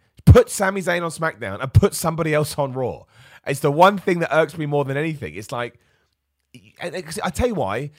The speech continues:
because Brock Lesnar, he quit Fridays 'cause he had to go to Mondays. Okay, but then Bayley's allowed to go to wherever she wants. That's the kind of stuff that people that don't watch wrestling ask me about, and I don't know what to tell them 'cause it doesn't make any sense, 'cause stuff just happens.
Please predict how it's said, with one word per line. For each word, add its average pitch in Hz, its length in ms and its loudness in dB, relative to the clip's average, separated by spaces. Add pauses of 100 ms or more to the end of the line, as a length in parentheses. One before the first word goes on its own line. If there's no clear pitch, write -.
(120)
because 147 200 -6
Brock - 220 0
Lesnar, 120 480 -8 (280)
he 175 160 0
quit - 240 -4
Fridays 92 680 -4 (260)
'cause 139 160 -2
he 135 80 -2
had 127 160 0
to - 40 -18
go 117 140 -2
to 117 100 -8
Mondays. 95 340 -6
Okay, 131 360 -2
but 127 100 -8
then 135 120 -6
Bayley's 151 320 0
allowed 127 180 -4
to - 60 -20
go 117 220 -6
to - 140 -14
wherever 110 220 -6
she - 160 -12
wants. 113 240 -8
That's 170 220 -2
the 220 80 -8
kind 175 260 -4
of 143 80 -4
stuff 123 260 -2 (260)
that 131 140 -10
people 156 280 2
that 117 80 -8
don't 151 180 -2
watch 139 200 -4
wrestling 143 320 -4
ask 180 300 0
me 117 120 -6
about, 92 360 -6 (140)
and - 140 -6
I 165 100 0
don't 165 240 -4
know 160 140 -4
what 143 180 -6
to 151 80 -8
tell 170 300 -4
them 107 280 -8 (240)
'cause 143 120 -6
it 135 100 -14
doesn't 170 220 -10
make 165 120 -6
any 151 120 -2
sense, 110 520 -8 (120)
'cause - 100 -12
stuff 143 280 -4
just 120 200 -10
happens. 113 460 -12